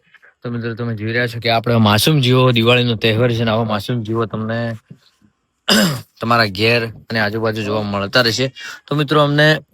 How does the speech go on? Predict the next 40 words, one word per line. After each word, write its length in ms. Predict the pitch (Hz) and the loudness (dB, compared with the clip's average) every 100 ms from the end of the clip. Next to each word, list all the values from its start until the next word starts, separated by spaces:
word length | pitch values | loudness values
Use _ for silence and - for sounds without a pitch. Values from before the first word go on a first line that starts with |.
| - | -8
ખાસ 220 | - 139 131 | -2 -2 0
કરીને 320 | 147 139 143 | 0 2 2
યાદ 180 | 131 131 | 2 2
કરજો 300 | 135 127 139 | 0 2 0
કે 180 | 131 | 0
તે 160 | 127 131 | 0 0
ભૂખ્યા 380 | 107 104 - 127 | -2 -4 0 2
ના 160 | 123 | 4
રહે. 220 | 131 139 170 - _ _ _ _ _ _ _ - | 4 2 0 -8 _ _ _ _ _ _ _ -6
તો 40 | |
મિત્રો, 260 | 123 117 127 | -4 -2 -2
તમે 180 | 127 120 | -2 0
જોઈ 180 | 110 | 2
રહ્યા 160 | 123 139 | 4 4
છો 160 | 131 135 | 2 0
કે 120 | 117 | 0
આપણા 220 | 110 117 | 0 -2
પાસે 240 | 110 110 | -2 -2
એક 80 | 113 | -2
બીજું 260 | 104 104 120 | -2 -4 -2
પણ 200 | 131 127 | -2 -2
એક 100 | 120 | -2
માસૂમ 260 | 117 110 123 | -4 -4 -4
જીવ 180 | 110 117 | -4 -2
છે, 260 | 117 175 - _ _ _ _ _ _ _ _ _ _ _ _ _ _ | 0 -2 -4 _ _ _ _ _ _ _ _ _ _ _ _ _ _
બિલાડી 420 | 143 135 135 151 147 | -2 2 4 4 4
છે. 220 | 160 156 - - _ _ - - | 2 -2 -10 -20 _ _ -14 -2
બસ, 260 | - - 202 _ _ _ _ _ _ _ _ _ _ 415 453 | -2 -2 -8 _ _ _ _ _ _ _ _ _ _ -14 -6
તો 80 | 120 | -4
તમે 180 | 110 117 | -2 0
જોઈ 160 | 117 | 0
શકો 260 | 131 127 135 | 0 0 -2
છો. 200 | 131 147 - - - 240 185 120 | -2 -6 -8 -10 -2 0 0 -2
<clears throat> 680 | _ _ - - - - - | _ _ -20 -20 -16 -10 -4
મિત્રો, 180 | 123 135 | 0 2
આપણે 180 | 135 135 | 2 0
બધાના 460 | 110 92 113 135 | 0 0 2 2
માટે, 260 | 135 127 135 | 2 2 2
અ, 480 | 131 131 131 127 123 | 4 4 4 2 2
હાલ 500 | 107 117 120 120 | 2 2 2 0